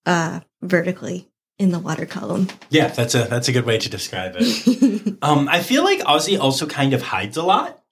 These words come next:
Speaker 2: He's, he's usually the least visible.
Speaker 1: Ozzy does like to sleep a lot. Um, still, still growing,
Speaker 2: Yeah.
Speaker 1: maybe eleven, but that's pretty young for a sea turtle. We're talking about an animal that can live over a hundred years.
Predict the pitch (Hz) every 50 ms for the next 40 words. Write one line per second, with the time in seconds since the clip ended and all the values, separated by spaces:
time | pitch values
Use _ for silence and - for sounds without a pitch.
0 | _ _ - - 151 147 139 127 - - 123 143 127 120 123 127 131 131 127 139
1 | 143 143 135 127 127 110 120 127 123 - - 101 107 117 123 - - - 262 -
2 | - _ _ _ _ - _ _ _ _ _ - 208 226 233 294 294 285 294 294
3 | 294 - 311 330 330 - - 359 - - - 254 220 208 202 202 190 180 175 160
4 | 147 160 175 226 262 - _ _ _ _ _ _ _ _ _ _ _ - 190 175
5 | 170 175 175 175 175 180 190 - _ _ _ _ _ _ - - - - 359 311
6 | 302 311 311 294 - - - - - 359 359 359 339 302 240 214 220 226 247 254
7 | 269 254 - _ - 247 - 262 302 247 254 262 254 240 247 247 226 226 214 185
8 | 185 180 185 190 185 185 180 180 180 180 185 185 185 - - - - - - 190
9 | 180 180 180 196 196 185 180 175 170 170 175 170 - - 170 170 180 - - 180
10 | 175 185 - 185 170 170 170 185 196 196 190 - _ _ _ _ _ - 214 214
11 | 226 208 - 208 196 196 190 180 185 - - 202 190 185 175 165 170 170 175 175
12 | 175 - 196 185 180 170 170 170 - - _ _ _ _ _ _ _ _ - 196
13 | 196 190 190 170 175 170 170 180 185 185 175 170 165 175 170 170 - 190 190 -
14 | 175 202 202 - - -